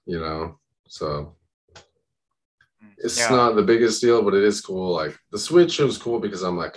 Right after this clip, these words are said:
Speaker 1: I could just have this around whenever, wherever, you know, and just like game on some shit, you know?
Speaker 2: It is dope. I love that 'cause the kids definitely will be traveling and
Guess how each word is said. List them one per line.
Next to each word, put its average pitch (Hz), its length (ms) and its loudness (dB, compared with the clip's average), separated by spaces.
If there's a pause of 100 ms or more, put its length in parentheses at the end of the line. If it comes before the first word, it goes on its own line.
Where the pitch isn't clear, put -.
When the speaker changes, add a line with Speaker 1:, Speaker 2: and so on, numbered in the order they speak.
Speaker 1:
I 98 60 0
could 98 140 -8
just - 160 -6
have 85 200 -2
this 80 160 -6
around 76 480 -4 (880)
whenever, 85 560 0
wherever, 82 680 -4
you 82 80 -10
know, 76 220 -8
and 76 100 -10
just - 180 -14
like 71 180 -4 (1200)
game 76 260 -6
on 73 200 -8
some - 160 -12
shit, 73 300 -6
you - 100 -2
know? 82 160 -12
Speaker 2:
It 143 160 0
is 120 260 0
dope. 95 400 -4 (360)
I 104 140 -6
love 104 280 -4
that 98 220 -8
'cause 117 200 -12
the 113 100 -10
kids 117 520 -6
definitely 98 760 -6 (100)
will 113 300 -10
be 117 100 -8
traveling 101 720 -6
and 92 220 -18